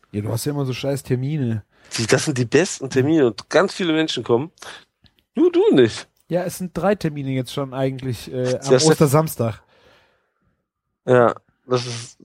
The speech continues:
Speaker 2: das ist so wie diesen Samstag, wo ich für meinen Bruder Burger machen muss und alle anderen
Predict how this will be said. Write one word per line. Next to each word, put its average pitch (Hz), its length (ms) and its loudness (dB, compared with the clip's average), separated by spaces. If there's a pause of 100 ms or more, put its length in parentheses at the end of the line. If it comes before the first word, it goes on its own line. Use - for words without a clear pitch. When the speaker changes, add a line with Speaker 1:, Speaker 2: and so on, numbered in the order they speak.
(140)
Speaker 2:
das 127 120 -2
ist - 60 -10
so 139 160 0
wie 135 100 -2
diesen 120 300 -2
Samstag, 110 320 2
wo 117 60 -6
ich 104 60 -4
für 120 120 0
meinen 110 120 4
Bruder 113 260 2
Burger 117 340 4
machen 101 260 0
muss 117 180 -4
und 110 200 -2
alle 120 220 6
anderen 120 300 2